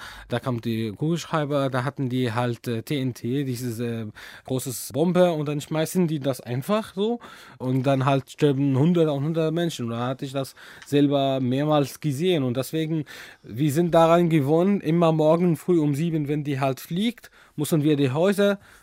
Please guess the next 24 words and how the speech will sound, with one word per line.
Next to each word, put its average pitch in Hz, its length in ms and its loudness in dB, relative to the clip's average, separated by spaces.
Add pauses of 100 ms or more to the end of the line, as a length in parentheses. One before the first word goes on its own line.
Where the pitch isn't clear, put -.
verlassen 175 600 0
und 156 440 -4
gucken, 180 340 0
wo 170 160 2
das 160 220 0
Bombe 202 380 2
reinkommt. 180 600 0
Deswegen 165 480 -2 (300)
entweder 160 540 2
kommen 160 260 -2
sie, 139 160 0
wo 139 220 2
wir 139 300 4
sind, 208 460 -2 (680)
dann 143 460 4
kommt 170 260 4
andere 160 360 6
Leute, 160 280 6
um 147 80 2
uns 180 280 4
zu 226 80 2
retten, 202 560 2
oder 165 340 6
dann 170 240 4